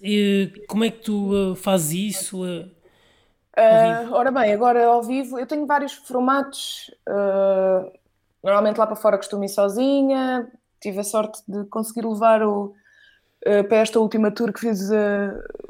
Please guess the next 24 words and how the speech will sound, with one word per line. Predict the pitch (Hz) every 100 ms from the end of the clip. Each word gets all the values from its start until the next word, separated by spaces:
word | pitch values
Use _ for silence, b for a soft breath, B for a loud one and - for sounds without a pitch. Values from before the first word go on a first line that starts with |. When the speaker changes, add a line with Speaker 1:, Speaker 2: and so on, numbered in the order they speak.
| - -
Speaker 2:
nos | - 214
concertos | - 220 214 214
de |
Nova | 220 214
Iorque, | 208 208 208
convidei | 202 208 202
uma | 196
trompetista | 208 202 185 -
para | 196 190
se | -
juntar | 196 196 196
a | 208
mim, | 254 277
mas | 254 254
pronto, | 180 170
normalmente | 196 208 220 220 -
lá | 220
para | 220 226
fora | 277 254
vou | 240
sozinha. | 233 220 190 175 170
Cá | - 277
em | 277 262
Portugal | 269 - 233 185 170